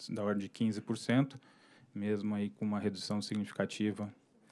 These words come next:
é, por conta da conta C R. E da parte dos tributos,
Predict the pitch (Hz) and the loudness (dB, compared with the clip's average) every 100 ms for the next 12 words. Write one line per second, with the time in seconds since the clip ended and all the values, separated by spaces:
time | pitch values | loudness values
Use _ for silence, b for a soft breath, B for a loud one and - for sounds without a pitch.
0 | b b b - 101 95 104 - 104 98 | b b b -6 -6 -4 -4 0 0 0
1 | 95 98 98 - - 98 98 - 107 95 | 2 2 0 -2 -4 -2 -2 0 0 2
2 | 85 - - - b b b b - _ | -2 -8 -18 -20 b b b b -20 _
3 | b b b b b b 214 - _ _ | b b b b b b -20 -20 _ _
4 | _ - - _ _ 127 127 - 67 113 | _ -20 -20 _ _ 2 2 0 -2 2
5 | 110 104 110 120 - 147 127 120 135 - | 2 2 2 0 2 2 6 6 6 0
6 | - | -12